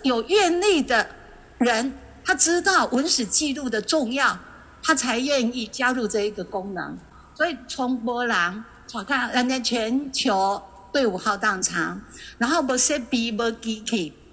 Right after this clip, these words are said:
合格大行有。那当然最后，最终还是得到组队的认同。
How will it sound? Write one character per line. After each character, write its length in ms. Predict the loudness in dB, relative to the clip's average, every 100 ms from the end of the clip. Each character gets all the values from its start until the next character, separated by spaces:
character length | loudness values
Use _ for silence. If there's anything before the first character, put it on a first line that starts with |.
| -20 -20 -20 -16
合 160 | -4 -2
格 160 | 0 -2
大 120 | -2
行 260 | 0 -2 -2
有。 200 | -2 -2 -6 -2
那 100 | 0
当 160 | 2
然 120 | 2
最 200 | 2 0
后， 280 | 0 0 -2 -6
最 160 | -2 -2
终 200 | 0 -2
还 160 | -2 -2
是 120 | -2
得 200 | -2 -2
到 200 | 0 0
组 200 | -2 -2
队 200 | -2 -2
的 120 | -2
认 240 | -4 -6 -8
同。 280 | -12 -14